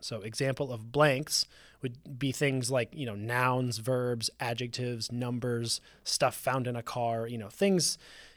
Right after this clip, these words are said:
in the same category as the blank, right? Okay, so the goal of the Mad Lib is to have somebody who is unfamiliar with the story fill in the blanks, but, like, blind. They don't know anything about the story or what the context is.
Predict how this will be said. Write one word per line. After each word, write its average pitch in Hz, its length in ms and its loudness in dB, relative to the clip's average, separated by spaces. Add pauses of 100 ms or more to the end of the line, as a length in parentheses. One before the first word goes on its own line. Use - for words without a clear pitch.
(120)
in 160 140 2
the 156 80 4
same 147 280 6
category 131 560 4
as 117 200 -4
the 113 80 -6
blank, 110 480 -8
right? 107 280 -8
Okay, 117 180 -6
so - 160 -4
the 120 120 -6
goal 139 680 12
of 123 140 -4
the 120 60 -4
Mad 110 320 -6
Lib 120 260 -10 (320)
is - 100 -8
to - 80 0
have 120 120 -2
somebody 151 440 2
who 127 120 -2
is 123 120 -2 (100)
unfamiliar 147 760 4
with 120 140 -2
the 110 80 -6
story 165 640 6 (440)
fill 208 340 8
in 156 180 6
the 135 60 0
blanks, 135 640 2 (140)
but, 117 220 2 (320)
like, 123 260 -2 (200)
blind. 123 520 8
They 110 100 -2
don't 120 180 -2
know 120 440 0 (200)
anything 135 340 0
about 127 240 4
the 117 60 -6
story 120 320 -2
or 117 200 -6
what 117 280 -4 (460)
the 120 80 -6
context 139 560 8
is. - 220 -14